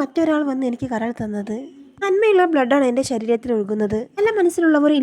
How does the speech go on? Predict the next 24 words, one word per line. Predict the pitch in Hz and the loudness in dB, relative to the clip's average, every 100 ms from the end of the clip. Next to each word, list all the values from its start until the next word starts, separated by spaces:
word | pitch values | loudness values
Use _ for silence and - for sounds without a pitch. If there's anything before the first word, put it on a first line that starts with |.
| 277 | 4
ലോകത്തുണ്ടെന്ന് | 247 240 262 247 233 240 240 | 4 2 2 0 0 0 0
നിനക്ക് | 233 262 | -2 -2
മനസ്സിലായില്ലേ | 240 220 - 254 226 214 214 - | -2 -4 -6 -2 0 0 -2 -4
എന്നൊക്കെ | 220 226 240 - | -6 -4 -6 -4
ദേവയാനി | 220 214 220 220 226 | -4 -2 0 -2 -2
നയനയോട് | 226 214 214 226 | -2 -2 -2 -2
ചോദിക്കുകയാണ്. | 240 214 202 208 226 214 202 202 214 _ _ 320 | -2 -4 -4 -6 -4 -2 -2 -8 -12 _ _ -2
"അമ്മേ, | 349 359 381 381 | 2 2 2 -2
അമ്മ | 427 403 | 2 2
എന്തൊക്കെ | 269 269 277 | 2 0 0
പറഞ്ഞാലും | 254 220 220 247 | 0 0 0 0
നയനയെ | 302 339 339 349 285 | 2 4 6 6 6
ഈ | 285 | 4
വീട്ടിൽ | 285 262 | 4 2
നിന്ന് | 247 233 240 | 0 0 0
ഞാൻ | 226 226 | 0 0
പറഞ്ഞു | 214 208 226 | -2 0 0
വിടില്ല. | 202 202 196 - - | 2 0 0 -4 -8
മരിക്കുവോളം | 269 262 302 294 311 311 | -10 -6 -4 2 2 2
എൻ്റെ | 254 262 | 2 2
ഭാര്യ | 247 233 240 240 | 2 2 2 2
എൻ്റെ | 220 | 0
അടുത്ത് | 233 208 220 | -4 -6 -4
വരണം." | 214 208 214 | -2 -2 -6